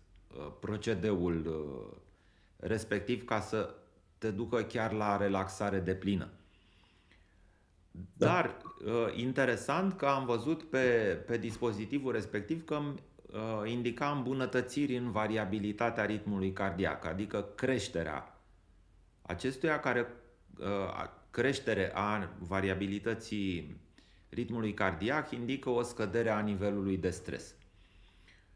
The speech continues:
Speaker 1: Deci, din,
Speaker 2: Da,
Speaker 1: uh,
Speaker 2: e bine, e bine de subliniat această idee.
Speaker 1: Da, din punctul ăsta de vedere am făcut o mică verificare, că totuși fizicianul din mine a fost prea, uh, prea curios, am avut, uh,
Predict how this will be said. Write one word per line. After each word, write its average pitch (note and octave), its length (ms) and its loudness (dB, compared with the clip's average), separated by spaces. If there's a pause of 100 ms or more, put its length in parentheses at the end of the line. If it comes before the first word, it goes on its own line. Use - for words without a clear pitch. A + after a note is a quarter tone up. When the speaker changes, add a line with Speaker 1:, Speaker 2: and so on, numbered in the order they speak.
(440)
Speaker 1:
Deci, - 400 -6 (200)
din, D#3 320 0
Speaker 2:
Da, D3 80 12
Speaker 1:
uh, C#3 60 12
Speaker 2:
e A#2+ 240 12 (100)
bine, D#3 160 12
e C3+ 200 12
bine D3 180 12
de D#3 80 12
subliniat C#3 540 12
această F#2+ 420 2
idee. F2+ 340 4 (380)
Speaker 1:
Da, G2+ 300 2
din C3 340 0
punctul C#3 280 -2
ăsta B2 220 2
de A2 100 2
vedere A#2+ 320 2
am D3+ 140 2
făcut C#3+ 320 0
o D3+ 60 2
mică D3+ 380 0
verificare, B2+ 580 4
că G2+ 120 0
totuși A#2+ 360 -4
fizicianul A#2+ 680 0
din G#2+ 200 0
mine C#3 200 -2
a B2+ 120 0
fost C3 240 -4
prea, C3 600 0 (640)
uh, F2+ 420 -4 (240)
prea C3+ 280 2
curios, A#2 520 4
am A#2+ 180 2
avut, C3 420 -2
uh, G#2 720 0